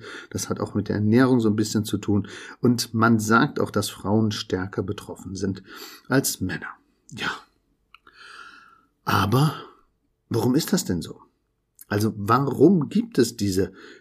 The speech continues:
Wintermüdigkeit oder dieses Stimmungstief? Die simple Antwort ist, dass Tageslicht fehlt.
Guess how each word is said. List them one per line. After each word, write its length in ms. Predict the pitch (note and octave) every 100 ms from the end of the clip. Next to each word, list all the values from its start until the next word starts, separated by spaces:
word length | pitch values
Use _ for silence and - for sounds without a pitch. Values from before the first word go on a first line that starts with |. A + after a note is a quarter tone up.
| _
Wintermüdigkeit 1400 | - F#2 G2+ G2 - G2 F#2+ F#2+ F#2 F#2 - - F#2 F2 -
oder 180 | F2
dieses 460 | E2+ F#2+ F#2 F2 - - -
Stimmungstief? 1000 | - - G#2 F#2 F2 E2+ - - - - - _ _ - - _ -
Die 140 | C#3+
simple 720 | C3 A#2+ G3+ A#3 F#3 F3 -
Antwort 640 | A2+ G#2+ G#2+ A#2+ A#2 - _
ist, 420 | - F#2+ - - - _ -
dass 160 | G3+
Tageslicht 580 | - A3 F#3 - - -
fehlt. 380 | - - - -